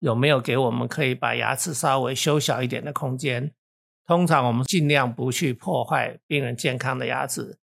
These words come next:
这个是一个不得已的方法。现在的话，因为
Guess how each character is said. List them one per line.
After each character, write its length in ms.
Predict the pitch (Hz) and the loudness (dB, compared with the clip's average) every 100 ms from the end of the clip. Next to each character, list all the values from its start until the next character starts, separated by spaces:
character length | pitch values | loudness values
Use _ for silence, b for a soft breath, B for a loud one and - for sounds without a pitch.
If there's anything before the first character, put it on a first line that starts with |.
| _ - | _ -2
这 100 | 156 | 2
个 180 | 143 135 | 2 2
是 160 | 151 | 2
一 40 | 131 | 2
个 120 | 120 | 0
不 160 | - | 0
得 220 | 147 127 123 | 0 0 0
已 120 | 123 | -2
的 140 | 127 | -4
方 280 | 120 127 131 | -4 -4 -4
法。 300 | 120 - - _ _ _ _ | -4 -4 -4 _ _ _ _
现 340 | - 208 175 139 | 0 4 4 4
在 220 | 165 147 | 2 4
的 120 | 127 | 2
话， 180 | 143 131 | 2 2
因 220 | 131 135 | 2 2
为 320 | 139 131 120 | 2 2 -2